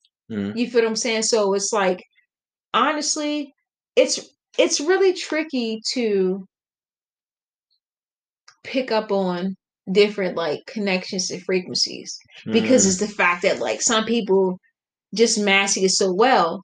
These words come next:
Speaker 1: Right.
Speaker 2: You feel what I'm saying? And then, like, you know, Bobby connected with someone. It, it,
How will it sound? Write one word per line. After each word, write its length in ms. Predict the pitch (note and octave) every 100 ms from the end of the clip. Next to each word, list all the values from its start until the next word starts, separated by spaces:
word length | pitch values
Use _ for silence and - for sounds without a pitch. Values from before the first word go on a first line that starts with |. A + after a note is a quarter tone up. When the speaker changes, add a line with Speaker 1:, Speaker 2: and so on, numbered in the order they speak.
| -
Speaker 1:
Right. 220 | G#2 E2 - _
Speaker 2:
You 140 | A#3+ B3
feel 140 | B3
what 80 | A#3
I'm 80 | A3
saying? 340 | A3+ A3+ A3
And 120 | G3+
then, 200 | G3 G3
like, 260 | F#3+ F3 F3 F#3
you 120 | A3
know, 180 | F#3+ F#3
Bobby 340 | F#3 F#3 G3
connected 320 | - F#3+ F#3
with 120 | F3+ F3+
someone. 360 | G3 G3 F#3 F#3
It, 200 | - G#3+
it, 100 | F#3+